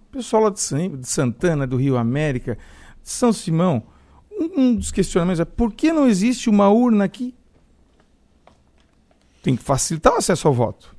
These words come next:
certo? Então, se não existe a urna, é bem provável que a gente pense nisso no futuro. A gente vai ver essa viabilidade, porque não sou eu quem decide, existe uma comissão eleitoral.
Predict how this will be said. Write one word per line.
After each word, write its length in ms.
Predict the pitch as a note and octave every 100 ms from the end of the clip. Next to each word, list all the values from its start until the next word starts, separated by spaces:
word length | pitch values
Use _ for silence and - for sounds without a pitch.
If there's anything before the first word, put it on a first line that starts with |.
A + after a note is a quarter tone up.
| - _ _ _ _ _ _ _ _ _
certo? 560 | - G#2+ - - - - _ _ _ _ -
Então, 320 | C4 - F3
se 180 | - F3+
não 100 | F3
existe 380 | C#3 C#3 - G3
a 60 |
urna, 360 | G3 C4+ F3+ A2+ - _ _ -
é 120 | A#3+
bem 260 | E3+ E3+ F3
provável 320 | E3+ D3 C#3
que 80 | D3+
a 20 |
gente 200 | C#3 -
pense 340 | C3 B2 -
nisso 280 | A#2+ G#2+ -
no 80 | B2
futuro. 420 | - - - G2 _ _
A 20 | G#2
gente 180 | A2+
vai 160 | A#2+ C#3
ver 180 | A2+ A#2
essa 200 | - C#3+
viabilidade, 520 | C3 C#3 D#3 D#3 C#3+
porque 180 | - G3+
não 80 | G3
sou 180 | -
eu 40 | D#3+
quem 140 | D3+
decide, 340 | B2+ A2 F3+ G3
existe 200 | F#3 A3+
uma 80 |
comissão 380 | G3+ E3+ D3 F3
eleitoral. 420 | C#3+ C#3 B2+ G2